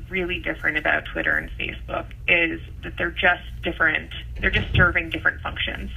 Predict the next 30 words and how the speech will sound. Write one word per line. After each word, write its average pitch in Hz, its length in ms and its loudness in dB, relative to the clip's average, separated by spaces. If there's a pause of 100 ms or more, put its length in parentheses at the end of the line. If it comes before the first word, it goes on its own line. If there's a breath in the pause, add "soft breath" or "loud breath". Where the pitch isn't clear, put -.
(380 loud breath)
And 202 120 6
that 180 160 6
has 185 140 -4
evolved 165 580 2 (200)
more 175 300 2
and 160 120 2
more 156 560 2
in 170 100 -4
the 165 80 -2
last, 156 320 2 (1040)
I 180 100 0
would 180 160 -2
say, 175 220 0
five 156 260 4
years. - 280 -6 (640 loud breath)
Uh, 202 100 8
YouTube, 233 680 2 (560)
Twitter, 175 540 8
and 180 600 -2 (180)
Facebook 175 400 0
are 170 60 0
where 165 380 6
sixty - 260 -4
percent 175 300 2
of 170 60 0
Americans 160 640 2
get - 200 -4
their 156 120 0
news - 440 -4
and - 240 -2